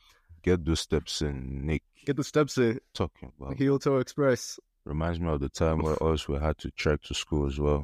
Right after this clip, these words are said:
Speaker 2: But yeah, it was nice though.
Speaker 1: Freaking downtown. But the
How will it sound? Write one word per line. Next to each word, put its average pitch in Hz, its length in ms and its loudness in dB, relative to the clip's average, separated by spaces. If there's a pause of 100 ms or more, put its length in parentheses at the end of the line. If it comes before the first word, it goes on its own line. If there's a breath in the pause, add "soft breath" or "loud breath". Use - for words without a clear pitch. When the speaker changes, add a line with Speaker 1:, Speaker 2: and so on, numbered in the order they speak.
Speaker 2:
But 104 320 0
yeah, 120 400 0
it - 160 -10
was 160 160 -2
nice 147 380 2
though. 92 280 0 (140)
Speaker 1:
Freaking 64 300 -14 (680)
downtown. 73 640 -2 (1040)
But 71 100 2
the 76 120 0